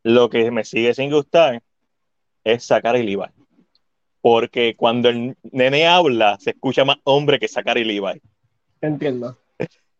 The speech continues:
Speaker 1: Es como que, y cuando Zachary Levi actúa, es, es más niño que cuando, que cuando es niño. So,
Speaker 2: Pero
Speaker 1: y
Speaker 2: ¿no
Speaker 1: siem-
Speaker 2: crees que sea, crees que eso sea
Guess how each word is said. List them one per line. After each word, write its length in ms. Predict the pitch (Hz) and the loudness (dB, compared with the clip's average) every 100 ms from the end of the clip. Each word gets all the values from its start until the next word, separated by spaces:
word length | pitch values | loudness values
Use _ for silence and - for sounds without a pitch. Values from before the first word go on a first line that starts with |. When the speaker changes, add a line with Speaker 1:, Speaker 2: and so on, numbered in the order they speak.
| - | -6
Speaker 1:
Es 160 | - - | -4 0
como 280 | 143 156 | 2 2
que, 420 | 143 123 113 107 - _ - | 4 2 2 0 -4 _ -4
y 140 | 131 | -2
cuando 440 | 143 127 131 127 117 | 2 2 4 2 2
Zachary 360 | 127 120 143 | -2 -4 -6
Levi 340 | 160 175 175 175 | -4 -2 -2 -2
actúa, 720 | 170 - - 202 175 123 120 - _ _ _ - | -4 -6 -4 0 4 4 2 -2 _ _ _ -6
es, 240 | 123 - _ _ _ - | -6 -6 _ _ _ -4
es 140 | 113 | -2
más 180 | 143 151 | 2 0
niño 540 | 151 160 180 170 147 | 0 0 0 2 2
que 120 | 123 107 | 0 -2
cuando, 720 | 117 104 110 107 107 101 104 _ _ _ _ _ _ _ _ - | -2 -2 2 2 4 2 -2 _ _ _ _ _ _ _ _ -6
que 100 | - | -2
cuando 220 | 120 127 | 0 2
es 60 | 143 | 0
niño. 360 | 127 101 90 _ _ _ _ _ _ _ | -2 -6 -12 _ _ _ _ _ _ _
So, 580 | 117 110 104 101 98 - _ _ _ _ - | 2 4 4 0 -4 -10 _ _ _ _ -2
Speaker 2:
Pero 140 | 214 | 2
Speaker 1:
y 80 | 220 | 2
Speaker 2:
¿no 120 | 214 | 2
Speaker 1:
siem- 100 | - 262 | 2 0
Speaker 2:
crees 120 | 277 | 0
que 140 | 285 | -2
sea, 440 | 277 277 269 269 254 233 _ _ _ | 0 -2 -2 -4 -6 -10 _ _ _
crees 180 | 214 220 | -8 -6
que 60 | |
eso 160 | 254 277 | -2 -2
sea 420 | 269 262 254 247 | -2 -2 -2 -4